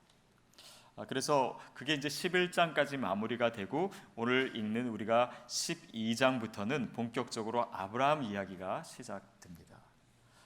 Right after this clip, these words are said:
아, 근데 그것은 단지 아브라함의 이야기라기보다는, 아, 하나님의 백성 이스라엘의 역사가 시작되는 것이죠. 그래서 이 십일 장과 십이 장으로 넘어가면서 굉장히 중요한 단절이 있습니다.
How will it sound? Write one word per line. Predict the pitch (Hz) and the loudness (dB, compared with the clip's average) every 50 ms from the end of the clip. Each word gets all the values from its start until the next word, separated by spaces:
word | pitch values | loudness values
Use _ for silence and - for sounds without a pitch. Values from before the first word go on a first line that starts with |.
| - - _ _ _ _ | -20 -20 _ _ _ _
아, | - - - - - - | -20 -20 -20 -20 -18 -12
근데 | - 139 139 156 160 147 | -6 0 2 4 4 2
그것은 | - - 123 139 135 - 175 160 143 | 2 0 0 0 0 2 0 -2 -2
단지 | - - 120 127 127 147 165 170 | -2 -2 -2 -2 0 0 0 0
아브라함의 | - - 98 104 110 120 147 165 175 190 196 196 196 190 190 175 139 127 | 0 0 0 0 0 4 8 8 10 10 8 8 6 4 2 2 0 2
이야기라기보다는, | 123 127 127 123 123 131 127 123 120 120 110 104 120 117 - 104 95 98 95 95 127 165 143 104 87 - - - - - - - | 2 2 2 2 0 0 -2 0 0 0 -2 -2 -4 -6 -6 -4 -2 0 0 0 0 0 0 -2 -4 -8 -12 -18 -20 -16 -8 -6
아, | 98 95 92 92 92 - | -2 0 0 0 -2 -2
하나님의 | - - 139 151 165 165 165 170 160 165 160 - | -4 0 4 6 6 6 6 4 2 2 2 0
백성 | - 107 - - - - 131 147 151 143 - - - | -2 -4 -4 -2 0 0 0 0 -2 -6 -12 -16 -14
이스라엘의 | - 113 104 - - 123 131 127 123 117 110 113 123 151 151 120 95 | -10 -10 -8 -6 -2 0 2 2 2 2 0 0 -2 -4 -6 -8 -12
역사가 | 87 - - - - 98 95 104 123 | -10 -8 -4 -2 -2 -2 -2 -2 -4
시작되는 | - - - - 151 147 - - - 104 90 90 | -6 -8 -8 -6 -6 -8 -8 -6 -6 -8 -6 -8
것이죠. | 87 85 85 - - - - 92 90 98 - - - _ - _ _ _ _ _ _ _ _ _ _ _ _ _ - - - - - - - - - - - - - | -10 -12 -12 -14 -14 -14 -16 -18 -18 -20 -20 -20 -20 _ -20 _ _ _ _ _ _ _ _ _ _ _ _ _ -20 -20 -20 -20 -20 -20 -18 -18 -18 -18 -18 -14 -10
그래서 | 120 135 156 151 - 139 135 147 139 | -4 -2 2 4 6 8 8 8 8
이 | 131 139 143 | 6 4 2
십일 | 139 - - 214 202 190 202 196 190 190 190 | 2 2 0 2 4 4 6 6 4 4 4
장과 | - 180 156 147 139 120 123 120 131 | 6 6 6 6 4 4 4 6 6
십이 | 131 - - 180 151 127 123 | 4 2 -2 -2 -2 0 0
장으로 | 117 - 135 135 135 131 | 2 4 4 4 4 2
넘어가면서 | 117 110 101 104 117 113 110 101 92 98 98 98 - 156 131 107 | 2 2 0 0 -2 -2 -2 -4 -4 -4 -4 -2 0 0 0 0
굉장히 | - - 113 110 107 135 147 165 170 | -2 -6 -6 -4 -4 -4 -4 -4 -4
중요한 | - - - - 120 113 113 113 120 131 127 107 - | -6 -6 -6 -4 -2 0 2 2 2 2 2 -2 -4
단절이 | - - - 101 110 107 120 127 127 127 | -8 -6 -6 -4 -4 -2 -2 0 0 0
있습니다. | 110 - - - - - - - | -2 -4 -6 -10 -12 -16 -20 -20